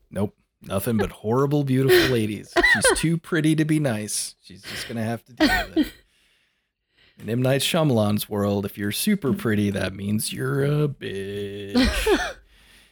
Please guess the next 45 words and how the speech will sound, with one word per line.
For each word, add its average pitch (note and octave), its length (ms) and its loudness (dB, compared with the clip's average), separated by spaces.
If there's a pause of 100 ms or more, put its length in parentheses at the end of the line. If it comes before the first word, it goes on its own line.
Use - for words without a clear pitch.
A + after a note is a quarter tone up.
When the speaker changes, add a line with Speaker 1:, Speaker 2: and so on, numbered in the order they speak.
(320)
Speaker 1:
Um, G#2 560 0 (220)
Speaker 2:
And A#3 120 2
she's, C#4 220 2
like, C#4 180 2
way G#3 340 4
over F3 240 2
the D3+ 140 0
top. - 360 -2
I E3+ 40 -2
mean, F3 160 0
they F3+ 120 4
have F3+ 180 2
her E3+ 140 0
spray G3+ 540 0
tanned E3 400 2 (220)
Speaker 1:
Oh, - 120 -14
Speaker 2:
to E3 240 2
Into F3 260 4
Speaker 1:
my D#3+ 60 2
Speaker 2:
the E3+ 60 4
Next E3 180 4
Speaker 1:
goodness. F#2 160 -6
Speaker 2:
Century. D#3 600 2 (480)
She's G3+ 200 0
Speaker 1:
Yeah. F#3+ 60 4
Speaker 2:
wearing F3 300 4
so C4 320 0
much A3 220 2
eye F#3 180 2
makeup E3 500 0 (140)
that D3 220 4 (360)
it, D#3 200 2 (600)
it G3+ 160 -2
just G3+ 220 2
looks - 160 0
uncomfortable. E3 720 0
Like, D#3+ 200 2
the F#3 100 2
weight F3 360 4
of E3+ 140 -2
those D#3+ 220 4
eyelashes E3+ 720 2
<laughs> - 0 -
looks - 280 2
uncomfortable. - 1080 0